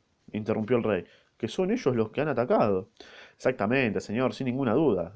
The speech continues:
Le, le conminaron, pues, a retirarse, pero él respondió que era mosquetero de corazón y todo él de su majestad y que por eso se quedaría con los señores mosqueteros". "Bravo, joven, qué capo", murmuró el rey.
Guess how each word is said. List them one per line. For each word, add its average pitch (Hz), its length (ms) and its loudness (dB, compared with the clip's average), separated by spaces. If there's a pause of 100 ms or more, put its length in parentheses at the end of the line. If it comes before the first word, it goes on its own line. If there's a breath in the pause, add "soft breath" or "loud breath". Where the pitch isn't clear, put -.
Le, 95 160 0
le 98 180 -2
conminaron, 113 800 0
pues, 98 220 -4
a 101 60 2
retirarse, 110 540 0
pero 92 240 2
él 117 60 0
respondió 107 560 0
que - 100 -2
era 104 80 2
mosquetero 101 440 0
de 98 100 2
corazón 127 520 0
y 101 120 -6
todo 139 280 4
él 151 200 2
de 101 140 -4
su 107 100 -8
majestad 123 440 0
y - 80 -10
que 107 120 -4
por 107 180 2
eso 143 300 -2 (200 loud breath)
se - 140 -8
quedaría 107 280 4
con 113 100 0
los 104 100 -4
señores 110 300 -4
mosqueteros". 95 580 -4 (1080 loud breath)
"Bravo, - 500 -6
joven, 92 600 2
qué 98 140 -8
capo", 95 480 0
murmuró 98 360 -2
el 95 80 0
rey. 95 220 0